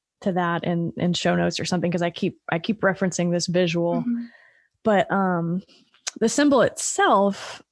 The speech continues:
Speaker 1: has been, has been used in different contexts for thousands of years,
Speaker 2: Mm.
Speaker 1: um, in different, um, different wisdom traditions. So, like, early Christian desert monastics,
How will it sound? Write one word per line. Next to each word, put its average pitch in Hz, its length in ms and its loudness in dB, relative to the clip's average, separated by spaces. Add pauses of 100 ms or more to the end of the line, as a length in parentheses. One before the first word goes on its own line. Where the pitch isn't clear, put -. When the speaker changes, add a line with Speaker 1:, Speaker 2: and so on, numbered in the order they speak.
(160)
Speaker 1:
has 208 300 2
been, 208 340 2
has 240 300 2
been 185 180 2
used 175 340 -2
in 185 80 0
different 175 300 -6
contexts 170 400 -8
for 170 120 -6
thousands 165 440 -4
of 151 140 -6
years, - 500 -6 (220)
Speaker 2:
Mm. 190 60 -2
Speaker 1:
um, 160 400 -6 (200)
in 180 260 -4
different, 170 520 -6 (760)
um, 175 540 -6 (320)
different 214 320 2
wisdom 180 320 0
traditions. 165 640 -4
So, 180 160 0
like, 170 340 -2
early 185 360 2
Christian 185 680 -4
desert 175 400 -2
monastics, 170 1000 -4